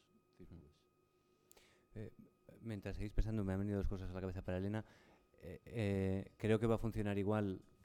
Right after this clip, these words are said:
Speaker 2: la propuesta de traer a alguien externo, porque probablemente se va a ver igual como amenaza, se va a vivir como amenaza.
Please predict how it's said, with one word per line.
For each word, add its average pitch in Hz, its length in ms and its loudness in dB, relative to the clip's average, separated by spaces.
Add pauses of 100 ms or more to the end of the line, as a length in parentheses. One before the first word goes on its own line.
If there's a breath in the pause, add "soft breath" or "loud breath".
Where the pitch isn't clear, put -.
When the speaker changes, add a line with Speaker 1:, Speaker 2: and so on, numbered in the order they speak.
(220)
Speaker 2:
la 98 220 -2
propuesta 98 380 4
de 98 40 2
traer 98 180 4
a - 40 4
alguien 92 180 0
externo, 117 560 -4 (220)
porque 87 200 4
probablemente 90 400 0
se - 140 -2
va 92 100 4
a 92 160 -2
ver 92 300 -2 (560)
igual 95 280 0
como 90 160 0
amenaza, 90 440 0
se - 120 -8
va 90 60 4
a 87 40 4
vivir 87 220 2
como 87 180 -2
amenaza. 87 440 -4